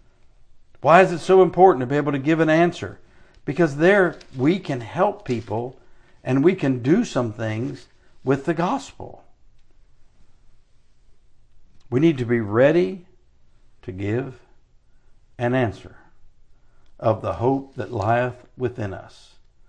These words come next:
Do you know why we need to be? Because people need it. There are people that are out there. In First Peter chapter three, he wrote, "But sanctify the Lord God in your hearts." Do this.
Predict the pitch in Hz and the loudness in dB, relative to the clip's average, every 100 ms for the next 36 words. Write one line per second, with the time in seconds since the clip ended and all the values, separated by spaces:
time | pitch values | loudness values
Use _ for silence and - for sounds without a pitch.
0 | _ - - - - 104 101 120 131 135 | _ -20 -20 -20 -12 -6 0 0 0 -4
1 | 143 139 131 165 165 107 95 - 113 107 | -4 -6 -6 -6 -6 -8 -10 -6 -8 -8
2 | 98 98 107 95 - - _ _ - - | -12 -8 -8 -10 -18 -20 _ _ -20 -20
3 | _ _ - _ - _ _ - 113 131 | _ _ -20 _ -20 _ _ -6 2 4
4 | 156 165 - 135 - 92 - - - _ | 6 4 2 -2 -2 -14 -16 -20 -20 _
5 | - - - _ - _ 117 104 110 123 | -20 -20 -20 _ -20 _ -6 -2 2 2
6 | 113 107 - - _ - - - _ _ | 2 -4 -14 -16 _ -20 -20 -20 _ _
7 | _ _ _ - - 104 - 151 - 160 | _ _ _ -20 -14 -6 2 2 2 2
8 | 147 139 151 156 139 131 - 147 131 135 | 2 2 6 6 6 -8 -4 -2 0 -2
9 | 131 139 135 - 117 107 131 139 139 147 | 0 0 -2 -10 -10 -4 -2 -2 -2 -4
10 | 151 143 135 131 139 127 131 127 131 120 | 2 2 2 0 -2 0 0 0 -4 -4
11 | 110 101 - - - 147 110 113 113 | -4 -4 -12 -18 -6 -4 -2 -6 -10